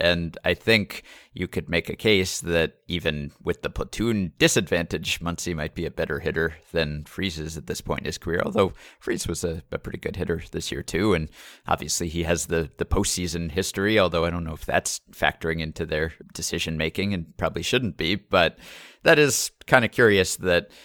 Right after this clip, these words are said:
Max Muncy, who was really the star of the Dodgers, as big a reason as anyone that they're actually in this position, is on the bench a lot of the time, is not actually getting in the game and getting at bats. He's not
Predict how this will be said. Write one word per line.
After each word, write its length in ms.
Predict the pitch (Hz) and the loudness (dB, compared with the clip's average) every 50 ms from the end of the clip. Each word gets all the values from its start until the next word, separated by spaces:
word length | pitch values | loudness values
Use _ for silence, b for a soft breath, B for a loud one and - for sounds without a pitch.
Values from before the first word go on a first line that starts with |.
| B B B B | B B B B
Max 260 | - 90 90 - - | 0 0 0 0 0
Muncy, 440 | 95 95 98 - - - 82 85 90 | 0 0 0 0 -2 -2 0 0 0
who 140 | 92 90 85 | 0 0 -2
was 380 | 82 85 82 76 - - - - - | -4 -4 -4 -2 -4 -4 -4 -6 -6
really 380 | - 90 87 82 80 80 80 76 - - - - _ _ - - | -2 0 2 2 2 0 0 -4 -6 -16 -20 -20 _ _ -20 -12
the 100 | - - | -10 -6
star 400 | - - - - 69 87 95 92 | -6 -4 0 4 4 6 6 6
of 120 | 87 82 - | 4 2 0
the 80 | 87 | -6
Dodgers, 460 | - - 76 85 87 78 90 90 85 82 | 0 2 2 2 2 2 -2 -2 0 -2
as 140 | 85 78 - | -4 -4 -2
big 200 | - 90 85 90 | -2 -2 0 0
a 80 | 87 | -2
reason 340 | 76 73 87 85 - 98 87 | -2 -2 -2 -2 -2 -2 -2
as 140 | 80 80 - | -2 0 2
anyone 460 | 92 98 101 90 82 82 82 87 85 - | 2 2 4 4 4 2 2 0 -4 -2
that 200 | - 87 82 - | -2 -2 -2 0
they're 240 | - 80 80 78 78 | 0 0 2 2 0
actually 420 | 78 80 - - 82 80 78 - - | 0 -2 -2 -2 -2 -2 -2 -2 -2
in 140 | 85 101 | -2 0
this 180 | 95 85 80 - | -2 -2 -4 -4
position, 560 | - - 80 80 82 80 - 95 90 90 90 B B B B B B B - - | -6 -6 -2 -2 -2 0 0 0 0 0 -2 B B B B B B B -8 -2
is 600 | - 85 82 85 87 90 90 87 85 78 - - | 2 2 4 4 4 2 2 0 -2 -4 -2 0
on 200 | - - 104 123 | 2 2 2 2
the 80 | 151 165 | 0 2
bench 500 | 156 - 240 233 - - - - - - - | 4 4 4 4 2 0 -2 -2 -4 -4 -2
a 40 | 92 | 0
lot 180 | 90 85 82 | 0 2 0
of 80 | 85 85 | 0 -4
the 60 | 87 | -4
time, 320 | - - - 80 80 80 | -4 -2 -2 -2 0 -2
is 160 | 80 78 - - | -4 -6 -4 -2
not 240 | 90 90 92 - _ - | -2 -2 -2 -4 _ -10
actually 460 | 92 92 - - 101 98 95 95 - - _ - _ | -8 -8 -6 -4 -2 -2 -2 -2 -6 -8 _ -20 _
getting 280 | - 87 90 95 95 92 | -8 -6 -4 -2 -2 -2
in 140 | 92 95 95 | -2 -4 -4
the 60 | 95 | -4
game 220 | - 98 95 98 | -2 -2 0 0
and 240 | 98 92 90 - _ | 0 0 -2 -6 _
getting 220 | - 98 95 98 95 | 0 2 2 2 0
at 100 | 92 - | 0 0
bats. 260 | - 69 - - - | 2 2 2 2 0
He's 220 | - - - - - | -6 -6 -6 -2 2
not 300 | 110 110 107 101 - | 6 6 6 6 4